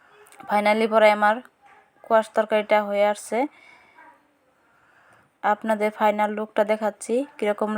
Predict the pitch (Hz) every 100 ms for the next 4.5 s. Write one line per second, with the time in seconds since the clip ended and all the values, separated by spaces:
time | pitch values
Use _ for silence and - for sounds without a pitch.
0 | 214 214 208 214 - 226 208 208 208 -
1 | 202 - 208 208 202 208 202 208 208 214
2 | 269 - - - _ 202 202 214 214 220
3 | 262 - _ _ - 202 208 220 233 233
4 | 220 214 214 -